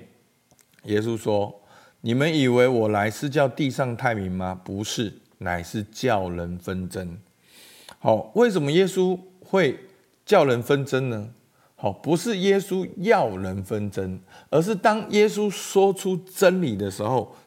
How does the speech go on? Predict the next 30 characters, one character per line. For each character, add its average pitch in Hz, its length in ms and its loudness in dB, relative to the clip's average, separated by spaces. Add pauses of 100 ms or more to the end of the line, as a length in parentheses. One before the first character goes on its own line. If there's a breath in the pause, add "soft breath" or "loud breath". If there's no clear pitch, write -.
就 151 220 4
会 135 220 4
有 92 160 -2
信 110 440 -4
的， 73 100 -12 (220)
有 92 140 -10
不 92 220 -10
信 90 320 -6
的。 - 160 -16 (680 loud breath)
都 156 400 6
要 127 440 0 (120)
做 110 280 0
出 104 320 -4
回 85 260 -8
应。 90 340 -6 (400 loud breath)
所 - 180 0
以 131 100 0 (160)
弟 160 120 2
兄 160 180 0
姐 107 140 -2
妹， 104 440 -6
今 202 200 -2
天 190 220 0 (440 loud breath)
分 214 600 0
辨 185 300 0
时 104 280 -6
候 117 220 0
的 98 120 -6
意 113 200 -6
思， 95 320 -10